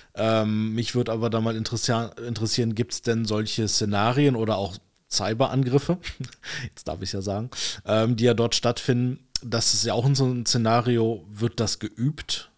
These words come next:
von den Kritis-Betreiberinnen? Gibt's da Notfallpläne? Also wird da irgendwie das mal simuliert, solche, also jetzt natürlich kein, kein Beschuss, aber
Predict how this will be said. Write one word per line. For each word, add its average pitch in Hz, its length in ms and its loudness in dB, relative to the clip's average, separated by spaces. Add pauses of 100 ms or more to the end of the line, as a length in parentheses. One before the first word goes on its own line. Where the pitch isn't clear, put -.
(240)
von 156 400 2
den 151 160 0
Kritis-Betreiberinnen? 151 1080 -2 (520)
Gibt's - 240 -4
da 113 100 2
Notfallpläne? 160 920 2
Also 110 320 -2
wird 117 160 0
da 110 320 4
irgendwie 110 760 -2
das 110 300 0
mal 107 240 4
simuliert, 110 680 2
solche, 156 460 2
also 107 160 -2
jetzt 107 240 -2
natürlich 107 320 -4
kein, 107 360 0
kein 107 200 0
Beschuss, 120 400 0 (340)
aber 101 400 -2